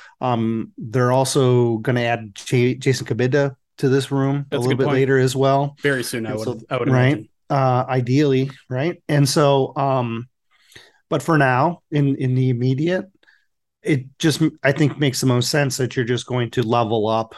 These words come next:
Speaker 1: the two guys that are already on the roster a little bit. Um, you know, James Mitchell has one N F L catch, uh, but it was nice. It was a good one. Maybe it was enough. Maybe that catch
Speaker 2: <laughs>
Speaker 1: was the, was the straw that broke the camel's back. They were like, "Look at this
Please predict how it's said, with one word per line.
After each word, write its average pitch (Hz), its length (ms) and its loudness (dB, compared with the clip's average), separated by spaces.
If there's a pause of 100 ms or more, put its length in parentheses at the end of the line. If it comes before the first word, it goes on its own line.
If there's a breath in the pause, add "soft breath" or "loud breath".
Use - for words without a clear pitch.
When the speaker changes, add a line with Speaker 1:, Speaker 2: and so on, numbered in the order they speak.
(180)
Speaker 1:
the 127 80 -2
two 131 160 -4
guys 107 260 0
that 113 100 -4
are 110 100 2
already 110 280 0
on 107 160 -2
the 107 80 -4
roster 107 420 -4
a 110 60 -2
little 113 240 -2
bit. 110 300 -2 (420 loud breath)
Um, 113 480 2 (340)
you 143 100 2
know, 120 60 2
James 143 280 2
Mitchell 151 240 2
has 131 160 0
one 135 180 0
N 131 140 0
F 123 160 -2
L 120 100 -2
catch, 170 480 -4 (180)
uh, 131 220 -2
but 180 160 4
it 233 40 2
was 247 120 0
nice. 311 400 0
It - 20 -6
was 175 120 -2
a - 20 -4
good 247 160 -2
one. 131 140 0
Maybe 156 180 2
it 214 60 4
was 202 100 0
enough. 220 420 -2
Maybe 196 260 2
that 180 300 -2
catch - 600 -2
Speaker 2:
<laughs> - 960 0
Speaker 1:
was 147 280 4
the, 196 280 0 (160 loud breath)
was 147 260 2
the 151 140 0
straw 156 400 2
that 165 160 -2
broke 156 200 0
the 147 60 -10
camel's 147 360 -2
back. 123 240 -2
They 147 100 0
were 156 100 0
like, 139 220 -2
"Look 160 540 -2
at 127 180 -6
this 160 340 -4